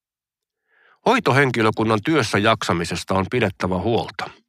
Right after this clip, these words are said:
ja palkkaus- ja työsuhdeasiat on saatava kuntoon.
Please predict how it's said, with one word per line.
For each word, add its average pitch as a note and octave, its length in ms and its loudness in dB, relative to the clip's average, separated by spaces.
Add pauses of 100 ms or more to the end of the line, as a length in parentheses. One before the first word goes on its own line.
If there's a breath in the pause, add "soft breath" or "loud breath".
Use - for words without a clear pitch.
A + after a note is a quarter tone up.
(440 loud breath)
ja A#2+ 120 2
palkkaus- D3+ 480 2
ja A2+ 100 -2
työsuhdeasiat G2 1000 0
on B2 160 0
saatava F2 460 -2
kuntoon. - 640 -8